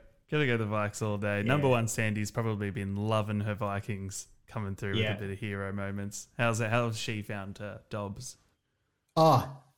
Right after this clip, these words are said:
Speaker 2: she, she's adopted him. He's, he's been invited to Christmas, but
Speaker 1: Oh,
Speaker 2: he's,
Speaker 1: good.
Speaker 2: he's not. Yeah, yeah, he's a part of the, he's a part of the Holmes now. So,
Speaker 1: <laughs>
Speaker 2: yeah, so, <laughs> nah, it's been, um, we thought it's been good that they stayed alive, the Vikings. We thought it was really done for them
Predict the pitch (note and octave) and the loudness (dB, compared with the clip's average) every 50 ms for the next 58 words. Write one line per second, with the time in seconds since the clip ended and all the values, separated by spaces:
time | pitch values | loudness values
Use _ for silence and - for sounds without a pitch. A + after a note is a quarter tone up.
0 | _ _ _ - - - C3 B2+ A#2+ A#2+ - - A#2+ A2+ B2+ - C#3 C#3 C3+ - | _ _ _ -6 2 6 6 6 6 6 4 2 2 4 4 4 4 4 2 0
1 | - G2+ A2+ D3+ F#3+ - C#3 B2+ B2 - - - - C#3+ B2 A#2+ C3+ C3 A#2+ A#2 | 0 0 0 -2 -2 0 2 2 2 0 -2 -4 -2 -2 2 4 6 6 6 8
2 | C3+ B2+ A#2+ A#2 A2 - B2 - A#2 A#2 - - G2+ - - - - D#3 D#3+ - | 6 6 6 6 4 0 0 0 0 0 0 -2 -4 -6 -4 -2 0 2 2 2
3 | G#2 - - - - A2 A2 G#2+ A#2 A2 G#2 - - - - - - - - _ | 0 -2 -4 -4 -2 -2 -2 -2 -4 -6 -6 -8 -10 -16 -20 -20 -20 -20 -20 _
4 | - C3 A#2 A2 - - D3+ - - B2 A2+ A2+ A#2+ B2 C3 C3+ C#3 C3 - B2 | 2 2 2 2 2 -4 -8 -4 0 0 0 0 2 2 4 4 4 2 4 2
5 | A#2 A2+ G#2+ G2+ A2 G#2+ G#2 - _ C3+ B2 B2 B2 B2+ A#2+ A#2 A2 G#2+ A2 A2 | 2 2 2 0 -2 -4 -4 -6 _ -6 -6 -6 -4 -2 -2 -2 -2 -2 -4 -4
6 | A2 G#2+ A2 A2+ A#2 - A#2 A#2 B2+ D#3 - - - - - A2 A2 A2 - A#2+ | -4 -4 -4 -4 -4 -4 -4 -4 -4 -4 -6 0 0 2 4 4 2 0 -2 -6
7 | - - D#3 - - E3 C3 B2 B2 A#2+ A2 - - - - - C3 A#2+ A#2 A#2 | -6 -6 -6 -6 -6 -6 -2 2 2 2 2 0 -4 -8 -4 0 2 2 2 0
8 | - - - - _ _ - F#3+ - - - - F#3 G3 G3 E3 C#3 C3+ C3 C3 | 0 -6 -14 -20 _ _ -4 -2 -2 -8 -10 -8 -6 -4 -2 -4 -2 4 6 8
9 | C3+ C3 C3 B2+ D3 D3 C3+ C3+ - F#3 G3+ A3+ A3 G#3 E3+ D3+ B2+ A2+ A2 - | 8 10 10 8 8 6 6 4 4 6 6 6 8 8 6 6 6 4 2 -2
10 | - - _ _ _ _ _ _ _ _ _ _ _ _ _ _ _ - D3 D3 | -6 -14 _ _ _ _ _ _ _ _ _ _ _ _ _ _ _ 2 2 4
11 | D3 F3+ A3+ B3+ B3 F3 - - - - - E3 D#3+ D#3 - - A#3 C#4 G#3+ C#3 | 6 8 8 8 8 6 4 -2 -10 -12 -2 0 0 2 6 6 6 6 6 4
12 | - C3+ C3 B2 A#2 - - - C3+ A2+ - - G#2+ G#2+ - - - - A2 A2+ | 6 8 8 8 8 6 2 0 -2 -2 -2 -2 -2 -2 -2 -2 -2 -2 0 0
13 | A2 F#2+ F#2 E2+ F#2+ F#2+ - - - - - E2 - - F2 F#2 G#2+ - - A#2 | -2 -4 -6 -6 -8 -8 -8 -10 -12 -10 -10 -10 -10 -12 -12 -12 -12 -8 -4 -4
14 | A#2+ - - F3 F#3+ F3 C#3+ A#2+ A2 G#2 - - A2+ A2 G#2 G2+ G2+ - - G#2 | -4 0 0 2 2 2 2 2 0 0 0 0 0 0 0 -4 -6 -8 -10 -8
15 | G2+ G2+ A2 G#2+ - - - - - - A2 | -8 -8 -8 -10 -10 -12 -12 -12 -12 -12 -12